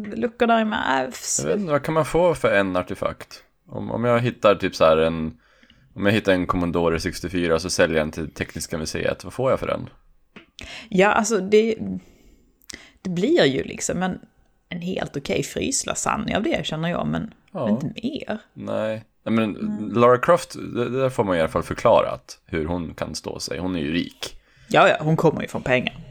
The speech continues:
Speaker 1: Det,
Speaker 2: Oh.
Speaker 1: it's very rich bitch.
Speaker 2: Men, eh, ja, nej, Nathan Drake. Men så här, ja, men Indiana Jones, det, det är ju inte hans jobb, utan han är ju lärare, han är ju professor.
Speaker 1: Exakt.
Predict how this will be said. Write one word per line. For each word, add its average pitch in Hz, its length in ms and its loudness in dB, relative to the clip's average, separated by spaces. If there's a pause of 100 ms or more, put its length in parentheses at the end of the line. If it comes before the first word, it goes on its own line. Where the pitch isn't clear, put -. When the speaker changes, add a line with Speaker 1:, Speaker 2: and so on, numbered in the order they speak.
(200)
Speaker 1:
Det, 131 260 0
Speaker 2:
Oh. 107 280 8
Speaker 1:
it's - 320 -4 (180)
very 165 260 6
rich - 260 2
bitch. - 320 -4 (580)
Speaker 2:
Men, 101 260 6
eh, 87 520 8 (260)
ja, 98 160 6
nej, 110 240 4
Nathan 127 280 -4
Drake. 117 260 -2
Men 117 200 4
så 120 80 4
här, 104 80 8
ja, 98 140 4
men 117 240 0
Indiana 120 360 4
Jones, 117 500 4
det, 101 220 2
det 87 100 0
är - 20 4
ju 113 60 -2
inte 95 120 -2
hans 85 180 -2
jobb, 95 280 2
utan 87 160 -4
han 98 120 -2
är 85 40 -2
ju 71 80 -6
lärare, 78 400 -2
han 78 120 -4
är 82 40 -4
ju 80 40 -8
professor. - 600 -8 (280)
Speaker 1:
Exakt. 220 440 -2